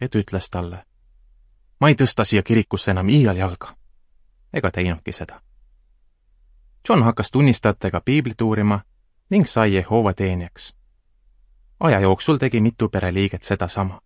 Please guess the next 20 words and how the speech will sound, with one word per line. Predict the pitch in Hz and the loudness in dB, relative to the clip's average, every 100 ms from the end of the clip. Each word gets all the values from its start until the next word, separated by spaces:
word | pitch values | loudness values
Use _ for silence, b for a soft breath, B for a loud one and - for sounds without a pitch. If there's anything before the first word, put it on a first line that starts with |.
| _ _ _ _ _ _ _ _ _ _ _ _ | _ _ _ _ _ _ _ _ _ _ _ _
Praegu | - 147 180 107 101 95 | 0 2 4 2 -2 -2
on | 104 98 | -2 0
Johni | 127 139 | 2 2
parema | 107 127 131 101 | 2 2 2 0
käe | - 113 | 0 0
nimetissõrmel | 101 120 131 - 98 - 92 92 | 2 2 2 0 -8 -8 -6 -2
arm, | 110 127 95 90 _ _ _ _ _ _ _ _ | 0 0 -2 -8 _ _ _ _ _ _ _ _
seal, | - 98 92 | -8 -2 -2
kuhu | 90 110 | 0 0
ta | 120 | 0
umbes | 113 101 98 | 0 0 -2
kuuekümne | - 120 107 98 101 | 0 2 2 -2 -2
aasta | 107 - 95 | -2 -4 -8
eest | 90 | -6
sisse | - 127 - | -6 -6 -6
lõikas. | 90 90 - - - _ _ _ _ _ _ _ _ _ _ - | -8 -12 -20 -20 -20 _ _ _ _ _ _ _ _ _ _ -2
John | 104 98 | 2 4
meenutab | 101 104 92 92 - | 4 2 0 -4 -4
siiani | 120 123 98 90 | 0 2 2 0
heldimusega | 139 120 110 104 107 101 | 0 2 0 0 -2 -4